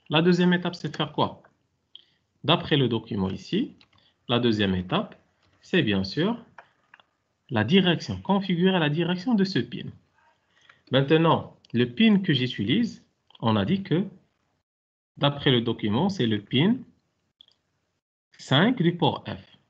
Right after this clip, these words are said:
C'est le P F cinq. Voilà.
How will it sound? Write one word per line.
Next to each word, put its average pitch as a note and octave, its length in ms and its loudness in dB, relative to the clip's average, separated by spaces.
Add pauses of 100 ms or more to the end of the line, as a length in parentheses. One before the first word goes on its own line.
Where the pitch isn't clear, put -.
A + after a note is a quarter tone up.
C'est - 180 -10
le G2+ 120 -6
P C#3 160 -2 (160)
F D3 40 -4
cinq. - 440 -12 (800)
Voilà. G2 360 -2